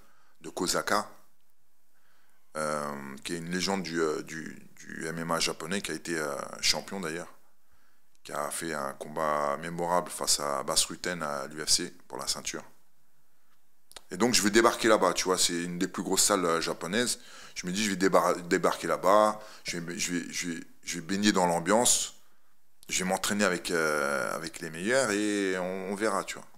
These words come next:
Parce que là, à ce moment-là, dans ma, dans, dans ma carrière, si tu veux, la question se pose, est-ce que je continue ou est-ce que je raccroche les gants, tu vois ? Donc on part là-bas, je commence à m'entraîner.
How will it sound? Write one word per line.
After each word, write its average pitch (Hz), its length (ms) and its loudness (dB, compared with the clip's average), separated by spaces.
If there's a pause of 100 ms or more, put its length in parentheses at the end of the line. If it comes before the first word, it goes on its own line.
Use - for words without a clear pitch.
(800)
Parce - 100 -2
que - 80 -2
là, 110 140 6
à 107 60 6
ce 101 120 2
moment-là, 101 300 6
dans 98 100 0
ma, 85 160 2
dans, 85 320 0
dans 85 140 -4
ma 82 100 0
carrière, 104 400 0
si - 140 2
tu - 100 -6
veux, 117 200 2 (1040)
la 90 120 4
question 120 380 6
se 110 140 8
pose, 123 440 6
est-ce 107 160 6
que - 80 2
je 95 80 4
continue 123 580 -2
ou 113 200 6
est-ce 101 260 6
que 104 120 0
je 92 100 -2
raccroche 101 340 2
les 110 80 0
gants, 98 180 -2
tu - 120 -10
vois ? - 160 -10 (1900)
Donc - 180 0
on 101 60 4
part 90 180 4
là-bas, 87 640 4
je - 80 0
commence 113 300 4
à 101 60 4
m'entraîner. 92 440 -4